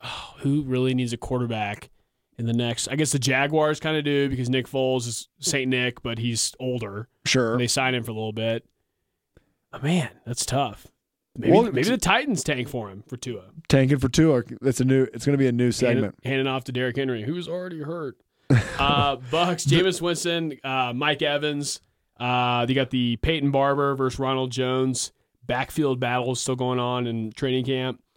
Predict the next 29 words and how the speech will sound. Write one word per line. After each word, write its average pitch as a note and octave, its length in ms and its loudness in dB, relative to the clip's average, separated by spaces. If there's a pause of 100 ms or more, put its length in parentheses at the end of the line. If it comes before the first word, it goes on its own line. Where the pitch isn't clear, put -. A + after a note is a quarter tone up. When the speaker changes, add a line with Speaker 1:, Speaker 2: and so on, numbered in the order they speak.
(380)
Speaker 1:
Uh, B2 240 0
Chris C#3 220 0
Godwin, C#3 640 0 (400)
fantasy A#2 540 -4
sleeper. C#3 560 -2 (580)
Uh, C3+ 480 0
and - 20 -6
Speaker 2:
Chris D3+ 300 4
Speaker 1:
O-, E3+ 60 2
O E3+ 40 6
J - 60 4
Speaker 2:
Godwin. C#3 220 4
Speaker 1:
Howard, D#3+ 500 -2
another D#3 340 -4
O D3+ 120 -2
J. - 100 -10 (260)
Th-, F3+ 160 -4
this A3 200 0
team, D#4+ 320 -2
this, A3 300 -4
it's E3 120 -6
funny, F#3+ 220 2
all D#3+ 120 0
these D3+ 200 0
Alabama D3 500 -2
players C3 380 -2
in C3 180 -6
the A#2+ 80 -4
South. A#2+ 480 -6